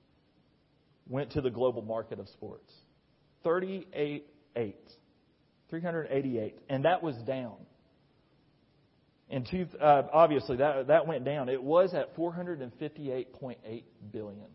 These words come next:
And that was right before covid. And that's, that's worldwide. So all that money, all that revenue, all of that attention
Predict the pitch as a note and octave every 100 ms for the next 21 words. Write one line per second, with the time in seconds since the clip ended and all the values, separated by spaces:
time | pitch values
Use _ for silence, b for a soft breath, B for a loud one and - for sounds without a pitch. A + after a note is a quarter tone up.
0 | _ _ _ _ _ - A2+ B2+ A#2 A2+
1 | B2 A#2 G#2+ A#2 G2+ G#2 G2+ - _ _
2 | _ _ _ _ _ _ _ _ _ _
3 | _ _ _ _ _ _ _ - A2+ C3
4 | C#3+ - - - D3 G#3+ F#3 F#3 E3 D3+
5 | B2 A#2 F#2+ F#2 - _ _ - - -
6 | C#3 E3+ F#3+ G3+ F#3 F3 E3 - - -
7 | _ _ _ _ _ B2+ B2 C3+ B2+ G#2
8 | G2+ - A#2 C#3+ D#3 D#3 C#3+ - G2+ B2
9 | B2 A#2+ G#2+ G2 - _ - B2+ C#3+ D#3+
10 | C#3+ C#3 C3+ - A#2+ A#2 C#3 B2+ A#2